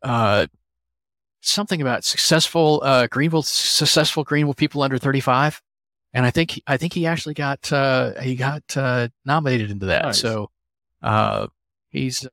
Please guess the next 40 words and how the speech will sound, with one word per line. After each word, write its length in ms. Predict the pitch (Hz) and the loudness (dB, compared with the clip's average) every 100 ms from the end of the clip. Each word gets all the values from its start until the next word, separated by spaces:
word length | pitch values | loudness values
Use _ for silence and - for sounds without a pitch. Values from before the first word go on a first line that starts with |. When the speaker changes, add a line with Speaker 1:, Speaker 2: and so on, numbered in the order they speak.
| 110 | -6
Speaker 1:
uh, 240 | 107 107 - _ | -4 -4 -8 _
he's 260 | 147 131 | -10 -6
a 40 | 117 | -4
celebrity 500 | 123 139 135 98 76 | 0 0 0 0 0
of 120 | - | 2
sorts. 320 | 104 76 127 | 0 2 0
Speaker 2:
Awesome. 220 | - - - _ _ _ | -2 -8 -16 _ _ _
That's 200 | 110 107 | -16 -14
fantastic. 600 | - 101 - 95 - - - _ _ _ _ | -14 -16 -14 -16 -16 -20 -20 _ _ _ _
Speaker 1:
Well 160 | 156 160 | 2 4
deserved. 380 | 131 143 123 - | 4 2 2 0
Well, 220 | 143 180 143 | 2 2 4
well 200 | 156 180 | 4 4
deserved 340 | 160 - 170 | 6 6 6
Speaker 2:
Yeah, 60 | 226 | 4
Speaker 1:
too. 140 | 190 | 2
Speaker 2:
absolutely. 500 | 113 - 143 170 135 - | 0 -4 -4 -4 -6 -8
All 80 | 120 | -2
right. 60 | |
Well, 120 | 113 110 | 0 2
we 180 | 135 | 2
are, 260 | 151 139 117 | 4 2 0
we're 160 | 120 110 | -4 -2
kind 200 | 135 117 | 0 0
of 240 | 104 104 - _ _ _ _ | -4 -10 -16 _ _ _ _
at 180 | 131 123 | 0 0
our, 60 | 117 | 0
about 320 | 113 127 117 | -4 -2 0
our 120 | 107 | 0
hour 280 | 107 123 113 | -2 -2 -4
mark 260 | 104 101 | -6 -8
here. 160 | - 107 | -8 -8
Is 80 | 104 | -6
there 80 | 113 | -6
anything 240 | 117 120 | -6 -6
you 100 | 117 | -4
wanna 180 | 117 104 | -2 -4
close 340 | - 131 127 | -4 -4 0
out 180 | 135 143 | 0 2
with? 300 | 165 165 - | 2 2 0